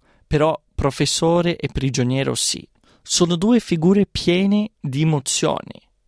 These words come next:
mentre il politico no. È un politico molto genuino, nel senso, lui vuole fare una cosa e non una cosa sola. Vuole unificare politicamente l'Italia attraverso il compromesso storico con Berlinguer.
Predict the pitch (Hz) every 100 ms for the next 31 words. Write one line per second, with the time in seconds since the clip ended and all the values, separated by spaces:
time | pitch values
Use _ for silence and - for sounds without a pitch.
0 | _ - 165 170 165 147 131 147 214 -
1 | 165 120 135 62 - _ 151 160 - 175
2 | 214 190 165 147 151 165 - 156 127 127
3 | 127 127 131 120 156 151 151 160 143 -
4 | 151 151 190 208 208 - _ _ _ -
5 | 131 151 160 - 135 139 127 _ 165 156
6 | 139 160 170 156 127 123 117 - 123 117
7 | - 113 - - - - 127 139 156 165
8 | - 139 139 143 123 147 156 160 - 131
9 | - 131 131 143 151 151 131 113 135 143
10 | 143 135 131 - - 127 135 - 131 -
11 | 123 - 127 139 - 131 - - 160 185
12 | - 190 - _ - 131 131 117 - -
13 | - 50 -